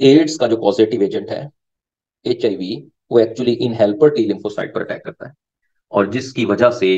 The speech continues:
acquired immunity deficient हो जाती है। और जब acquired immunity deficient होती है तो body के अंदर जो main immunity का सिस्टम है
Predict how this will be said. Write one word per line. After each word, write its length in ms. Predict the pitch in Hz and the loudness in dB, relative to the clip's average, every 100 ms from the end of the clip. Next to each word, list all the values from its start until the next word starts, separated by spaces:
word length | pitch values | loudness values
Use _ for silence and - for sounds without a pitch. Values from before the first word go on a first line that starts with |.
| - - _ _ | -2 -14 _ _
acquired 500 | 120 - 127 135 135 | -8 2 4 4 2
immunity 360 | 104 104 98 113 | 0 0 0 -4
deficient 460 | 104 98 - 98 90 | -4 -6 -6 -10 -8
हो 40 | |
जाती 220 | - - | -10 -14
है। 60 | - | -10
और 120 | 107 | -2
जब 120 | 110 | -2
acquired 280 | 104 139 143 | 0 0 0
immunity 240 | 139 135 131 | 0 -2 -2
deficient 360 | 107 113 113 | -4 -4 -6
होती 180 | 104 104 | -6 0
है 100 | 101 | 0
तो 80 | 110 | 0
body 260 | 92 92 107 | -2 -2 -2
के 120 | 101 | -2
अंदर 240 | 92 92 90 | -2 -2 0
जो 160 | 101 | 2
main 400 | 98 98 131 190 | 2 2 2 2
immunity 380 | 196 120 127 131 | 0 -4 -4 -4
का 80 | 127 | -6
सिस्टम 360 | - - 120 | -8 -8 -6
है 100 | 98 | -4